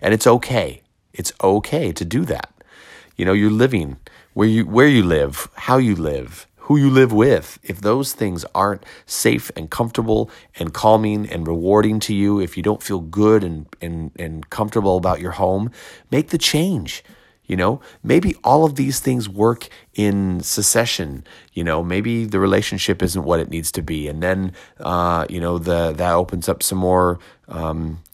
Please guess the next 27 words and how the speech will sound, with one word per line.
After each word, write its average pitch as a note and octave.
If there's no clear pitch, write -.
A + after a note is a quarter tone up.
reality F#2+
to F#2+
where G2
you G2+
work. A2+
And E2+
then F#2
maybe G2+
all G#2
in, G2+
all G#2+
in A2+
told, C3
that's A#2
where B2
you C3+
live. C#3
It's -
okay A2
to G2+
make D2
the -
change. G#1+
Don't A2+
be C#3
afraid D#2+
to D#2